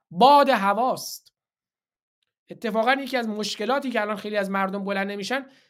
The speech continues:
همین انتظار است. فکر می‌کنن که حالا خدا میاد جزاشون می‌ده. امام زمان منتظرن. امام زمان میاد جزاشون می‌ده. لعنت الله علی الکاذبین. لعنت الله علی الظالمین.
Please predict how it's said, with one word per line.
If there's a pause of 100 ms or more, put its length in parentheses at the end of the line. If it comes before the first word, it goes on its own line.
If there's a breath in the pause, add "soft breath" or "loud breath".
(160 soft breath)
همین
انتظار
است.
فکر
می‌کنن
که
حالا
خدا
میاد
جزاشون
می‌ده.
امام
زمان (180 loud breath)
منتظرن. (480)
امام
زمان
میاد
جزاشون
می‌ده. (920)
لعنت
الله
علی
الکاذبین. (380 soft breath)
لعنت
الله
علی
الظالمین.